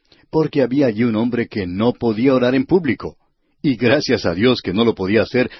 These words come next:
porque en algunas iglesias hay demasiados de ellos. Se necesita personas que trabajen. Se necesita personas que se arremanguen la camisa y se pongan a trabajar.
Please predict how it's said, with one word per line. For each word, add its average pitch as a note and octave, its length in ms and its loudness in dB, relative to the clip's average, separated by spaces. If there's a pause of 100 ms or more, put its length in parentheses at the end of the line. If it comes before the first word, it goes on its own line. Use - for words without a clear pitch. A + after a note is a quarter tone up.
porque C#3+ 240 2
en B2+ 60 4
algunas A2+ 340 0
iglesias A2 460 0
hay A#2 120 2
demasiados A#2 680 0
de G#2+ 140 2
ellos. D2+ 340 -10 (440)
Se D3+ 140 -2
necesita C3+ 560 -2
personas A#2 480 -2
que A2 120 -2
trabajen. F#2+ 720 -4 (280)
Se D3+ 120 2
necesita D3 460 0
personas B2 400 0
que C3+ 100 -2
se A#2 160 0
arremanguen A2+ 760 2
la G#2 100 2
camisa C3+ 460 2 (100)
y C3+ 120 2
se - 180 0
pongan G3+ 340 2
a C#3 60 4
trabajar. G#2 500 0